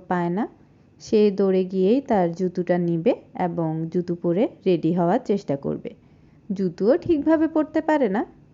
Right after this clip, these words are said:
যতটুকু পারে আর কি। তো ওর বাবা যখন বের হয়েছে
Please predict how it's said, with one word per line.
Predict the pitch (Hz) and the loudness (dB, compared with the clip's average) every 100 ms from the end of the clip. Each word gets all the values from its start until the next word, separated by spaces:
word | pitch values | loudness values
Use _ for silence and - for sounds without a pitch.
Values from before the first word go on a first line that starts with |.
| - - - | -20 -14 -4
যতটুকু | 190 180 185 180 185 294 | 0 0 0 -2 -2 -2
পারে | 302 220 151 143 | 0 0 2 0
আর | 127 - | -2 -8
কি। | - - _ _ _ _ _ _ - _ _ - | -12 -12 _ _ _ _ _ _ -20 _ _ 0
তো | 339 | 2
ওর | - 262 240 | 4 4 4
বাবা | 220 190 190 | 2 2 2
যখন | 196 190 220 202 | 0 0 0 0
বের | 190 185 | 2 0
হয়েছে | 190 185 185 - | 2 0 -2 -4